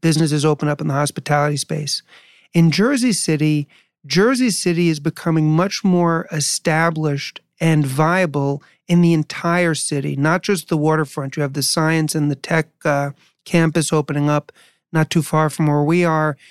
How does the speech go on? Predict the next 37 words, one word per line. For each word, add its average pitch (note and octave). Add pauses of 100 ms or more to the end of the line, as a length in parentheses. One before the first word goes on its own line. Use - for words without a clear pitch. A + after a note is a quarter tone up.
(160)
You E3
have D3+
all D#3+
kinds D#3+
of D3
development D3
going D3
on. D3 (480)
I'd F3
like B3
to -
know C4
what A3
your G3
thoughts E3
are D3
about D3
the D#3
future E3
of C3+
both D3+
of D#3
those D3
locations. D3
If C#3+
you D3
agree D#3+
with E3+
me, E3
you D3+
disagree, D3+
what's F3+
your G3+
sense? D#3+
Because D#3+
I E3+
think B3